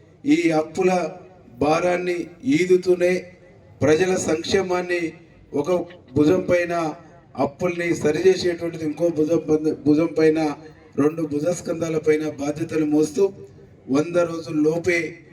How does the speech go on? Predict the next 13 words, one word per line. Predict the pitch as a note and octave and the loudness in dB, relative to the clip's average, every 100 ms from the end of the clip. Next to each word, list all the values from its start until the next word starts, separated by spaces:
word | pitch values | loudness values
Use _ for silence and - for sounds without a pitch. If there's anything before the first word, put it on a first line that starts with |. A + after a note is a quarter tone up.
| - - - | -20 -14 0
ఈ | C#3+ D#3 D#3 | 0 0 -2
మూ-, | E3 D3+ | 2 2
వంద | D3+ F3 | 4 2
రోజులంటే | F3 F3+ F3+ F3 F3 F3 | 2 2 2 0 0 -2
మూడు | E3 D#3 E3 | -2 0 0
నెలల | E3+ E3 D#3+ D#3 | 0 -4 -6 -6
పది | D3+ C#3+ | -2 0
రోజులు, | C#3+ C#3+ C#3 A2 - - - - - - - - | 0 0 0 -4 -10 -16 -20 -20 -20 -20 -20 -4
కానీ | E3 F3 | 2 2
ఒక్క | F3 E3+ F#3 | 2 0 0
నెల | F3 E3+ F3 | 0 2 4
రోజుల | F3 F3+ F#3 | 4 2 2
లోపే | F3 F3 F#3 F#3 E3 | 4 2 2 0 -2